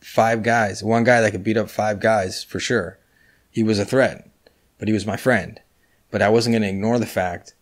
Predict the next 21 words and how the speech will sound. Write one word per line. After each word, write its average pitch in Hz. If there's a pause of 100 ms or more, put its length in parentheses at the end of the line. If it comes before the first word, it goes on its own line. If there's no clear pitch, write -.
(540)
that 101
he 104
was 90
a 85
threat. 104
<laughs> -
You 139
know 113
what 110
I 104
mean? 110
It's 101
like, 95 (840)
I, 98
I 95
wasn't 107
gonna 101
treat 170
him 123
like 95
one, 95